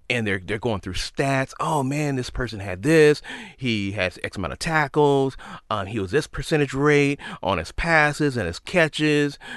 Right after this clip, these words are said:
and blah, blah, blah, blah, blah. If you're talking about basketball, he had so many assists." Nya, nya, nya.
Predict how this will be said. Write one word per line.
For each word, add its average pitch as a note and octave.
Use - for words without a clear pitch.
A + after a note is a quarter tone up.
and G2
blah, C#3
blah, A#2
blah, F#2+
blah, F2+
blah. D3+
If -
you're F#2+
talking B2
about B2
basketball, C3
he G#2+
had G#2
so C3
many A2
assists." D#3+
Nya, D3
nya, C#3+
nya. C#3